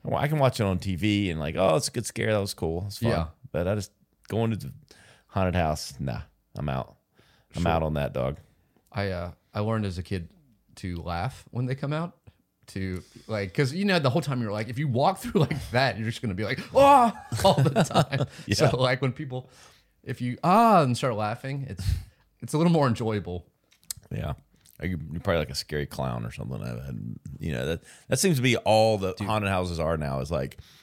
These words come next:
Speaker 1: the haunted <laughs> clowns that have broken out of the mental institute.
Speaker 2: <laughs>
Speaker 1: Like,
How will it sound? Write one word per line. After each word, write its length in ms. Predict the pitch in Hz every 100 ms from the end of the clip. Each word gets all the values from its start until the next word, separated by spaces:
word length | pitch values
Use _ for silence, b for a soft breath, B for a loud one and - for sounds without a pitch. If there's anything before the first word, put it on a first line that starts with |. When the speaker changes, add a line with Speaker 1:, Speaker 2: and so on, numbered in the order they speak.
| b -
Speaker 1:
the 420 | 85 98 87 73 b b b b b _ _ _
haunted 760 | - 107 107 101 104 90 78 80 _
<laughs> 120 | _
clowns 680 | - 110 101 95 82 82 -
that 80 | 90
have 120 | 78
broken 300 | 101 113 113
out 120 | 104 98
of 40 |
the 60 | 90
mental 340 | 117 127 107
institute. 560 | 101 92 - 90 92 82 -
Speaker 2:
<laughs> 120 | 143
Speaker 1:
Like, 140 | 180